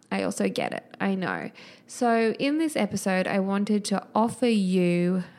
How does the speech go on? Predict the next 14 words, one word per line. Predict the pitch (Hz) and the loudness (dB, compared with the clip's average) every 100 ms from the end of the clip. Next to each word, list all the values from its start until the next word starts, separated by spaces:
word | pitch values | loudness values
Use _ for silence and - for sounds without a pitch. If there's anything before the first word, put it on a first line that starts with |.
| - - | -12 -2
a | 240 | -2
few | 240 - 285 339 | -2 -2 0 2
more | 339 339 | 0 -2
questions | 339 208 185 - 202 202 | 0 0 2 0 -2 0
that | 220 - | -2 -2
may | 220 220 226 294 | 0 2 2 0
be | 320 302 | 0 0
useful | 277 208 196 196 - 196 | 2 2 2 2 0 0
for | 196 - | 0 0
you | 226 208 202 185 | 2 4 4 4
if | 185 202 | 2 0
you | 208 214 | 0 2
are | 214 233 | 2 0
interested | - 208 190 196 185 - 190 185 | 0 0 0 0 0 -2 -2 -2